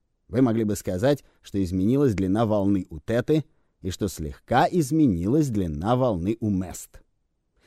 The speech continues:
Так что, хотя они по-прежнему тесно сцеплены друг с другом, они теперь являются энтурбулированной тетой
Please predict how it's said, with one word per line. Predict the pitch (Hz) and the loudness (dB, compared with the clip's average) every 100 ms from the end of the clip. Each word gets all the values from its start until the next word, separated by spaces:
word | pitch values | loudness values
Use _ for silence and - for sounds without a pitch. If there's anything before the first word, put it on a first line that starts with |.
| _ | _
Так | - 104 | -4 -2
что, | 101 | 0
хотя | 113 110 131 | 0 2 2
они | 113 90 80 - _ | 2 0 -6 -14 _
по-прежнему | 107 95 123 101 87 90 | 0 4 4 4 2 -2
тесно | 87 113 95 90 | 0 -2 -2 -6
сцеплены | - 156 170 185 165 | -2 0 2 4 2
друг | 156 151 | 2 0
с | 123 | 0
другом, | 139 127 123 - _ _ | 0 0 -2 -4 _ _
они | 85 104 87 | 0 0 0
теперь | 80 127 | 0 2
являются | 143 135 127 117 - 127 | 2 2 2 0 -2 -2
энтурбулированной | 117 101 110 98 110 107 90 85 80 78 76 | 0 2 0 2 4 4 2 -2 -8 -8 -8
тетой | - 95 - 139 | -6 -6 -4 -4